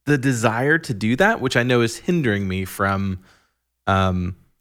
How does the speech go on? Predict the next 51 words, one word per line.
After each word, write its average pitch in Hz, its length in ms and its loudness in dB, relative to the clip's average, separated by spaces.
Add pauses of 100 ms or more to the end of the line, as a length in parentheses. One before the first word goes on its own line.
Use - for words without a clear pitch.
(220)
having 117 540 0
my 113 220 2
work 107 260 -2
be 110 80 -2
more 98 280 0
exposed 95 720 -6
out 87 220 -8
there. 58 180 -8
I 85 60 -4
guess 90 200 -6
my, 95 160 -2
my 92 220 -6
creativity 90 580 -6
stuff - 280 -8
be 92 140 -2
a 90 60 -4
little 92 160 -4
bit - 120 -6
more 90 360 -4 (500)
out 101 160 0
in 95 60 -8
the 92 60 -4
world. 90 420 -6 (200)
And 98 400 -6 (800)
the, 120 120 2
the - 180 -6
problem 143 400 2
is 101 380 -2
for - 200 -6
m-, 107 280 -6
for 104 120 -6
me 107 180 0
is 104 280 -4
w-, - 280 -14
when 113 160 -2
I 107 80 -2
think 147 260 -2
about 107 200 2
doing 113 220 -2
that, 131 160 2
I 110 100 2
then 110 240 -2
start - 300 -2
thinking 110 280 -4
about 104 280 0
the 101 80 -2
production 92 640 -6
of 127 100 0
it 147 140 -2
rather 101 260 -2
than 92 400 -6